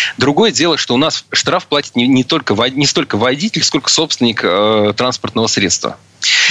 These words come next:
И, э, это вот вопрос большой, потому что это не всегда один и тот же человек. И, в принципе, у владельца транспортного средства должна быть возможность, э, лю-, без, э,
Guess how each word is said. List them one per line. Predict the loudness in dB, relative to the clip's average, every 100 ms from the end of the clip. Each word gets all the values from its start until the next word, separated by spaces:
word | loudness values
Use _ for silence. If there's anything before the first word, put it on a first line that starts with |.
| -2 -2
И, | 0 2 4
э, | 4 2 2 2
это | 0 -2
вот | 0
вопрос | -2 0 -2 -2
большой, | -2 -2 -2 -4 -6 _
потому | -2 0 0 0
что | 0 0 2 2 0 -2
это | -4 0
не | 2
всегда | 2 2 0
один | 0 0
и | 0
тот | 0
же | 0
человек. | 0 0 0 -2 -4 -12 _ -10 -4 -4 -4
И, | 0 2 2 2
в | -2 -8 -2
принципе, | 0 2 0 -2
у | 2 4 4 2
владельца | 2 0 0 -2 -2
транспортного | -2 -4 -6 -4 -2
средства | 0 -2 -2 -2
должна | -4 -4 -2 -2 0 0 -2
быть | -2 -2 0
возможность, | 2 0 2 2 2 0 -2 0
э, | 0 0 2
лю-, | 2 2 2 2
без, | 2 0 0 0
э, | 2 2 2